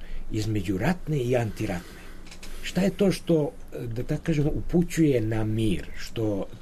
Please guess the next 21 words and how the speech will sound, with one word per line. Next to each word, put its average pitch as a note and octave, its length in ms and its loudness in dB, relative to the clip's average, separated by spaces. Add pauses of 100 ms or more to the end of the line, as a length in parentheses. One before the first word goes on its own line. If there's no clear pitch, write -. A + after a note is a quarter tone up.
stišava C#3 680 2
strasti, D#3 640 0 (460)
da B2+ 180 0
ne C3+ 180 2
zavede, D#3 640 4 (440)
e, B2 340 0
jer A#2+ 200 2
postoje D#3+ 360 2
karikature D3+ 600 2 (420)
koje, D3 380 4
opisujući D3 640 2
rat, D#3 180 2 (200)
mogu B2+ 340 -2
da B2+ 360 0 (220)
podstaknu, D3+ 600 0
da C3+ 120 -2
tako C3 280 -6
kažem, B2+ 380 -2
na, A2+ 380 -2
a, A2+ 360 -4
agresiju. G2+ 440 -2